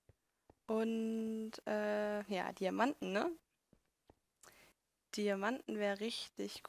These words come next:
cool. So, ich grab mich mal hoch. Ja, hier links irgendwo ist Lava.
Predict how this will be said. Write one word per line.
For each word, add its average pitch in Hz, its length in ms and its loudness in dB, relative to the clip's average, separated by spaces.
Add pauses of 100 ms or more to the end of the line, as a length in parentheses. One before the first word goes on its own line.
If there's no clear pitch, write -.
(120)
cool. 196 240 -4 (480)
So, - 400 4
ich - 260 -6 (1040)
grab 233 300 -6
mich - 220 -10
mal 214 240 -8
hoch. 254 340 -6 (1040)
Ja, 226 60 -6
hier 233 160 -2
links 285 260 2
irgendwo 262 400 -2
ist 247 140 -6
Lava. 208 540 -2